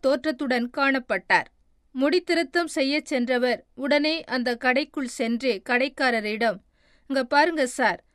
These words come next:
உங்களுக்கு ஒன்று தெரியுமா? முடித்திருத்தம் செய்யும் தொழிலாளர்களே இல்லை" என்றார்.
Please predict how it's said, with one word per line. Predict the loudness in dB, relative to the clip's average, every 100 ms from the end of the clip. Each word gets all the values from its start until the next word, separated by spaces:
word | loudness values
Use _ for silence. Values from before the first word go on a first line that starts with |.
| _
உங்களுக்கு | -6 0 2 2 0
ஒன்று | 0 0
தெரியுமா? | 0 0 2 0 0 -2 -6 _ _ -4
முடித்திருத்தம் | 0 0 0 -2 0 -2
செய்யும் | -2 -2 0 -2 0
தொழிலாளர்களே | 0 2 2 4 2 2 0 0
இல்லை" | 0 0 0
என்றார். | -2 -2 -2 -2